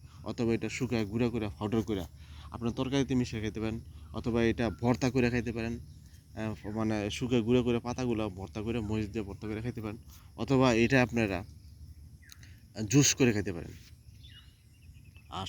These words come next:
সাজনা পাতা কিন্তু চেহারা ব্রাইটনেস, উজ্জ্বলতা বাড়ায়, ফর্সা করে, বয়স্ক ছাপ দূর করে, স্কিনের জন্য খুবই উপকার। আশা করি আপনারা খাবার তালিকায় রাখবেন, খাবেন, আর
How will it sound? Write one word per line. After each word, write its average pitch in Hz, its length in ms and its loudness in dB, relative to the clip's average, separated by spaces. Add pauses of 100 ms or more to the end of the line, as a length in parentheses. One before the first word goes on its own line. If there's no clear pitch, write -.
সাজনা 127 300 4
পাতা 135 240 0
কিন্তু 127 300 -4 (800)
চেহারা 127 300 6 (240)
ব্রাইটনেস, 110 480 0
উজ্জ্বলতা 131 480 0
বাড়ায়, 92 260 -6 (200)
ফর্সা 127 320 0
করে, 92 180 -6 (140)
বয়স্ক 113 260 2 (140)
ছাপ 110 240 -2
দূর 110 140 -2
করে, - 220 -10 (760)
স্কিনের 113 320 -2
জন্য 117 200 0
খুবই 120 340 -2
উপকার। 113 320 -8 (580)
আশা 117 240 -2
করি 120 220 4 (600)
আপনারা 113 260 -4
খাবার 113 280 -2
তালিকায় 117 380 -2
রাখবেন, 113 240 -4 (120)
খাবেন, 107 420 -4 (180)
আর 95 180 -6